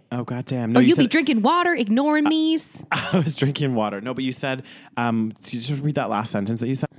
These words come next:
Speaker 1: Can you hear me now?
Speaker 2: Uh, I don't remember, but
Speaker 1: Okay.
Speaker 2: you'll, you, I can hear you now. You froze for a
Speaker 1: Okay.
Speaker 2: while, but now it's okay. We're back. We're back.
Speaker 1: We're back. Okay,
Speaker 2: Uh,
Speaker 1: good.
Speaker 2: so should we, do, do you wanna read me another meme? <laughs>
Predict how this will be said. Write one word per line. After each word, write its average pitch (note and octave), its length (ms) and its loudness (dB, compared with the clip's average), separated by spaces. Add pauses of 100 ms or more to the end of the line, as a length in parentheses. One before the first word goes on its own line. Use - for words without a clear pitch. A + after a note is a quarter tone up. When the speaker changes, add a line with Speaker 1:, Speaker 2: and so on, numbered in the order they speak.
(180)
Speaker 1:
Can C3 120 0
you B2+ 60 2
hear C3+ 100 2
me B2+ 80 0
now? A#2 200 0
Speaker 2:
Uh, - 280 4
I A#3 80 2
don't C#4+ 200 2
remember, A3+ 480 0 (100)
but G3+ 220 4
Speaker 1:
Okay. G#3+ 100 0
Speaker 2:
you'll, A#3 220 2
you, A3 180 0 (540)
I A#3+ 60 2
can A#3 140 0
hear C#4 160 2
you D4 140 2
now. G#3 380 2 (280)
You A#3 120 2
froze C4 300 2
for C4+ 120 2
a B3 40 4
Speaker 1:
Okay. A#3 80 4
Speaker 2:
while, G3+ 480 2
but G#3+ 120 0
now G3+ 240 2
it's A3+ 160 0
okay. A#3+ 260 2
We're G3 140 2
back. F#3+ 400 -2
We're G#3 140 -2
back. G3 320 -2
Speaker 1:
We're A#2+ 100 2
back. G2+ 340 -2
Okay, - 160 -8
Speaker 2:
Uh, G#3 320 4
Speaker 1:
good. F#3+ 60 -4
Speaker 2:
so A#3 240 2
should C4 160 0
we, C4 160 2
do, B3 260 0
do A#3 80 0
you B3+ 40 4
wanna B3+ 180 2
read B3 160 2
me B3+ 80 2
another B3 240 2
meme? A#3+ 400 0 (160)
<laughs> D4+ 60 2